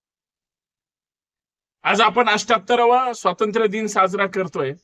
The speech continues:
परंतु पंधरा ऑगस्ट एकोणीसशे सत्तेचाळीस रोजी पुण्यात असं काय घडलं होतं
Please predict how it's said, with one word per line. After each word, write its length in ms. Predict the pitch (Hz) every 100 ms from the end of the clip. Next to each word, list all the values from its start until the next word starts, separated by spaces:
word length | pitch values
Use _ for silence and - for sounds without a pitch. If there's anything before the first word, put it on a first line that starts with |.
| _ _ _ _ _ _ _ -
परंतु 580 | 214 226 185 247 254 - _ _ _ _ _ _
पंधरा 300 | - 202 233
ऑगस्ट 280 | 262 254 240
एकोणीसशे 500 | 233 226 226 - 226 226 -
सत्तेचाळीस 680 | - 185 - 190 220 214 190
रोजी 400 | 202 190 165 147 - _ _ _ -
पुण्यात 340 | 185 220 196
असं 180 | 202 240
काय 280 | 240 208 233
घडलं 280 | 220 214
होतं 400 | 208 202 190 151